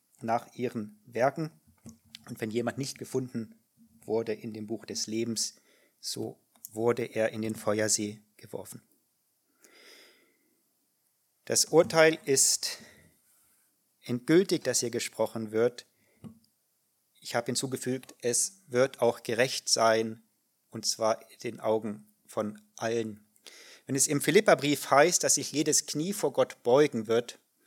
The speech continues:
denke ich nicht damit gemeint, da, denke ich nicht, dass damit gemeint ist, dass Menschen gezwungen werden, so auf die Knie, sondern ich denke, es ist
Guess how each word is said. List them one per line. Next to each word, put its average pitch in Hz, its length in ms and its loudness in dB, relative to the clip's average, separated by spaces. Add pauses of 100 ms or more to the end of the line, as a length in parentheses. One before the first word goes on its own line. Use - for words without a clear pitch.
(220)
denke 135 160 0
ich 139 80 -6
nicht 214 200 -2
damit 147 200 0
gemeint, 127 540 2 (340)
da, - 140 -4 (220)
denke 151 300 -2
ich 127 120 -6
nicht, - 160 -2
dass 143 100 2
damit 131 300 -2
gemeint 127 340 4
ist, 135 180 -4
dass 120 180 2
Menschen 131 460 0 (1700)
gezwungen 143 600 6
werden, 135 260 8
so 127 140 0
auf 123 140 0
die 120 100 -10
Knie, 175 340 2 (880)
sondern 123 240 -8
ich - 160 -12
denke, 165 300 4
es - 120 2
ist - 280 -2